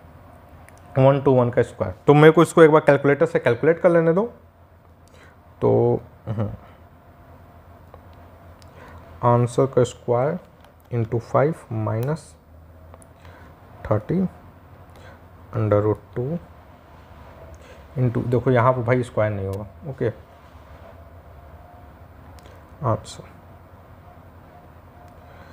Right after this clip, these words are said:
तो, so गाइस, ये जो हमारा एच आ रहा है, ये एच, एच is basically एटी थ्री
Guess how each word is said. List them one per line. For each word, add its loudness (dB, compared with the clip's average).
तो, -2
so 6
गाइस, 4
ये 4
जो 2
हमारा 2
एच 2
आ 6
रहा 2
है, -4
ये -6
एच, -8
एच 2
is -2
basically -2
एटी 2
थ्री 0